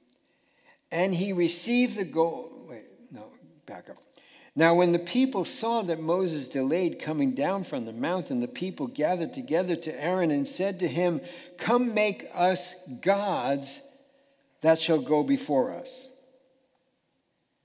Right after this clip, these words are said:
For as for this Moses, the man who brought us up out of the land of Egypt, we do not know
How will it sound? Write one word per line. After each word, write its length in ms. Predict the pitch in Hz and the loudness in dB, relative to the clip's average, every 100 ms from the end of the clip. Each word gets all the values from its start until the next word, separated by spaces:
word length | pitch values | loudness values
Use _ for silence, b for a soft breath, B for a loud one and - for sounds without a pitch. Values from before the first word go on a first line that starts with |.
| _ B B B B | _ B B B B
For 320 | - 165 170 | 2 4 4
as 380 | 160 190 196 185 | 4 2 4 0
for 240 | - 180 | 0 0
this 340 | 147 165 160 - | 2 4 2 0
Moses, 1300 | 135 165 214 226 135 104 90 113 - - - - _ _ _ _ _ _ _ _ 135 | 4 4 4 0 -4 -6 -8 -6 -4 -4 -8 -20 _ _ _ _ _ _ _ _ -6
the 80 | |
man 260 | 160 185 190 | 0 2 2
who 120 | 175 | 0
brought 280 | 147 165 160 | 4 4 4
us 120 | 147 | 2
up 240 | 185 160 170 | 0 0 2
out 160 | 151 | 0
of 140 | 131 127 | 0 -2
the 60 | |
land 220 | 135 131 | -2 -2
of 80 | 120 | -2
Egypt, 420 | 175 190 147 135 B B B - | -2 -2 -4 -4 B B B 0
we 160 | 151 175 | 2 2
do 260 | 180 240 | 2 4
not 280 | 233 214 185 | 4 2 -2
know 580 | 170 185 185 160 165 | 0 2 4 2 2